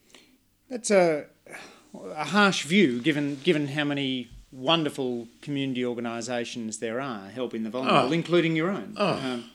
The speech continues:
Speaker 2: I used to, I wrote to Princess Diana begging her not to become, uh, whatever she was, a Barnardo's because of the pedophiles in it. No. No, no, no, no, no, no, no, no,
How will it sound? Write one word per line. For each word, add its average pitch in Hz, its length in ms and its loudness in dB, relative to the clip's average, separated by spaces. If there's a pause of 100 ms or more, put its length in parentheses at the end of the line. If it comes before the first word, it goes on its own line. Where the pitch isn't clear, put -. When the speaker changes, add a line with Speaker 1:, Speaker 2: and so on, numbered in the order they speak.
(600)
Speaker 2:
I 180 80 8
used 170 300 4
to, 143 80 -6
I 165 100 6
wrote 151 360 2
to 131 140 -4
Princess - 480 -6
Diana 120 440 -2
begging 131 380 -2
her - 220 -10 (580)
not 135 260 -4
to - 100 -14
become, 110 540 -6
uh, 107 180 -6 (760)
whatever 127 320 0
she - 220 -4
was, 113 280 -2
a 113 60 -2
Barnardo's 110 640 -4
because - 400 -10
of 107 60 -14
the 104 60 -8
pedophiles 101 680 -8
in 87 100 -12
it. 104 100 -14 (1200)
No. 156 160 -4 (720)
No, 202 200 6
no, 139 180 2
no, 101 200 -4
no, 87 200 -10
no, 78 100 -14
no, 82 280 -18 (180)
no, 80 80 -14 (300)
no, - 80 -14